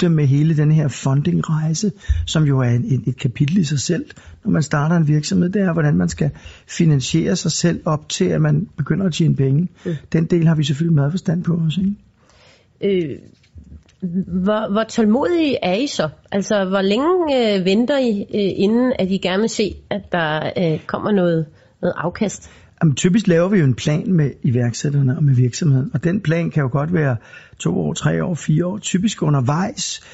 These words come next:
Speaker 1: hver tredje måned, reviderer man jo planen og ser, har vi nået det, vi skulle, og, og typisk har man måske ikke det, eller så er der sket nogle ting, der gør, at man ændrer den lidt. Men man kan sige, at vi har lavet en fond, der kører i syv år plus to. Det vil sige, at typisk er sådan en fond, som også investerer man de første to-tre år,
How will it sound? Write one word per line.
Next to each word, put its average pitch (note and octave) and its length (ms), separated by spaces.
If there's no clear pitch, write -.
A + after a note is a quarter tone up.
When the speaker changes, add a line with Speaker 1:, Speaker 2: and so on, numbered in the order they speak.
Speaker 1:
hver A3 140
tredje D#3+ 360
måned, D#3+ 400
reviderer D#3+ 380
man C#3+ 160
jo B2 140
planen F3 520
og C#3+ 80
ser, E3 380
har C#3 80
vi C3 140
nået D#3 240
det, D#3 100
vi D3+ 60
skulle, D3+ 540
og, C3 140
og C3 160
typisk E3+ 320
har D3 180
man D3+ 180
måske C3+ 260
ikke E3+ 160
det, D#3+ 200
eller D3 180
så D3+ 140
er D3 40
der C#3+ 60
sket D#3+ 300
nogle D#3 160
ting, D#3 260
der F3 60
gør, E3 140
at C#3+ 60
man C#3 140
ændrer C#3+ 320
den C#3+ 140
lidt. B2+ 200
Men D3 140
man D#3+ 140
kan D3+ 80
sige, D#3+ 160
at C#3+ 60
vi D3 60
har D3 100
lavet D3+ 160
en F#3+ 60
fond, - 340
der E3+ 80
kører E3 260
i D3+ 40
syv E3 340
år - 240
plus - 260
to. - 340
Det E3+ 120
vil F3+ 100
sige, F3 480
at D#3 80
typisk F3 460
er D3+ 80
sådan D#3+ 200
en E3+ 80
fond, B2 300
som D#3+ 200
også E3 340
investerer E3+ 580
man F#3 180
de D#3 120
første D#3+ 360
to-tre D#3+ 440
år, F#3+ 280